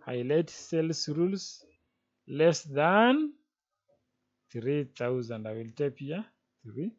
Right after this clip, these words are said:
thousand. Then click OK. Now you can see these are values which are below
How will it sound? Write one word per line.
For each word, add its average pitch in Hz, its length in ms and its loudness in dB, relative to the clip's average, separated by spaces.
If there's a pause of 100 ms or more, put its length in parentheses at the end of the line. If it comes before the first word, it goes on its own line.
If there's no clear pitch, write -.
(760)
thousand. 107 560 -12 (600)
Then 131 400 -6
click 165 340 -4 (960)
OK. 127 840 -6 (600)
Now 147 100 -2
you 147 180 0
can 123 180 -2
see 214 360 -4 (420)
these 170 380 -2 (720)
are 139 260 0
values 151 540 2
which 160 180 -4
are 135 180 2
below 135 500 2